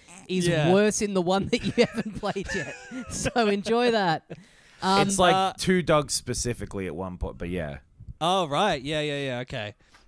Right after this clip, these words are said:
Speaker 2: Um, it's probably more likely, honestly, that I just, uh, start New Game Plus for Elden Ring because fucking hell, what a game.
Speaker 1: Yeah, congratulations
Speaker 2: Um,
Speaker 1: on finishing it, especially bouncing back
Speaker 2: Yeah.
Speaker 1: from a, uh, devastating, uh, save deletion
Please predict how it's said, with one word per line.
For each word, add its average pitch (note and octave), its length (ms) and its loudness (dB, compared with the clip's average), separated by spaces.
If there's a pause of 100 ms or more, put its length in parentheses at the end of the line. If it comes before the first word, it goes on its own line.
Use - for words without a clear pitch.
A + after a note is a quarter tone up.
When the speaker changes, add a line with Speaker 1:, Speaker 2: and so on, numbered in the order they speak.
(140)
Speaker 2:
Um, A#2 480 -12 (240)
it's - 160 -12
probably A#3 400 -2
more F3+ 160 -2
likely, D#3 380 -4
honestly, D3 420 -8
that D#3+ 160 -4
I C3+ 160 -4 (100)
just, - 380 -12
uh, B2+ 160 -6
start B2+ 360 -6
New B2 140 -8
Game A#2 200 -8
Plus G#2+ 300 -12
for A#2 220 -18
Elden G#2 280 -14
Ring G2+ 200 -14
because A2+ 320 -12
fucking G3 460 -6
hell, E3+ 320 -2
what C#3 160 -4
a D#3+ 60 -4
game. B2 460 -6
Speaker 1:
Yeah, F#3+ 200 -4
congratulations A#3 800 0
Speaker 2:
Um, G3+ 40 2
Speaker 1:
on F3+ 80 0
finishing G3 400 -2
it, F3+ 80 -2
especially G#3+ 560 -2
bouncing F#3+ 520 -2
back E3+ 220 -2
Speaker 2:
Yeah. B2 120 -6
Speaker 1:
from F3 160 0
a, E3 220 0
uh, D#3 260 0 (360)
devastating, E3+ 880 -2 (420)
uh, D3+ 200 0
save F#3+ 540 0
deletion F3 760 -2